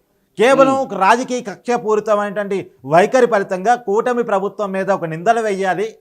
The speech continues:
Speaker 1: ఏదో
Speaker 2: ఉమ్.
Speaker 1: జరుగుతుందని ఒక ప్రచారాన్ని తీసుకెళ్లాలని కారణం
Speaker 2: So,
Speaker 1: చెప్పి
Speaker 2: ఇ-,
Speaker 1: జగన్మోహన్
Speaker 2: ఇంకోటి
Speaker 1: రెడ్డి గారు
Speaker 2: కార్తీక్, ప్రధానమంత్రి మోదీ గారికి నేరుగా లేఖ రాశారు,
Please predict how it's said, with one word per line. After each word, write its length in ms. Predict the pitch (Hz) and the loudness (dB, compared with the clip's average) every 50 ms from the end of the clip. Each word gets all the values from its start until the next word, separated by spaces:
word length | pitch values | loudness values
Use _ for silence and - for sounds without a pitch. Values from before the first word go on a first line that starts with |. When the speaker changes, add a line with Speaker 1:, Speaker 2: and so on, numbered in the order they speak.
| _ _ _ _ _ _ 151 | _ _ _ _ _ _ 0
Speaker 1:
ఏదో 300 | 190 240 262 277 285 277 | 2 6 6 6 6 6
Speaker 2:
ఉమ్. 100 | 254 214 | 4 4
Speaker 1:
జరుగుతుందని 540 | 226 233 254 262 214 262 247 240 247 240 | 4 4 2 2 0 -4 -2 0 0 0
ఒక 160 | 233 175 185 175 | 0 -2 -2 -6
ప్రచారాన్ని 460 | 190 185 - 247 240 247 247 233 202 | -6 -2 2 2 2 2 2 -2 -6
తీసుకెళ్లాలని 640 | 208 214 202 202 - 220 208 196 202 196 196 190 185 | -6 -8 -8 -6 -4 -2 0 0 0 0 -2 -4 -6
కారణం 300 | 185 175 165 170 190 196 | -4 -2 -2 0 4 4
Speaker 2:
So, 100 | 254 247 | 4 4
Speaker 1:
చెప్పి 100 | - - | 4 0
Speaker 2:
ఇ-, 120 | 202 254 | -2 -2
Speaker 1:
జగన్మోహన్ 120 | 240 254 269 | 2 4 4
Speaker 2:
ఇంకోటి 420 | 302 330 359 359 359 339 285 269 | 8 10 10 8 10 10 8 8
Speaker 1:
రెడ్డి 160 | 240 226 269 | 8 8 4
గారు 100 | 294 285 | 2 8
Speaker 2:
కార్తీక్, 240 | 294 302 285 294 - | 8 8 8 8 6
ప్రధానమంత్రి 920 | 214 220 208 226 277 311 320 320 311 311 302 294 254 269 285 294 294 302 277 | 2 2 6 8 8 8 8 6 6 4 2 2 0 0 0 0 2 0 0
మోదీ 420 | 208 160 180 226 254 254 277 269 | 0 0 0 2 2 2 4 4
గారికి 380 | 240 262 254 254 254 254 294 294 | 6 6 6 4 2 0 -4 -4
నేరుగా 480 | 226 185 214 247 262 262 233 269 262 | 0 6 6 6 6 8 6 6 6
లేఖ 280 | 254 196 165 185 214 214 | 6 6 4 4 4 4
రాశారు, 560 | 240 240 226 214 214 233 214 208 254 277 | 4 2 2 2 4 2 2 4 4 0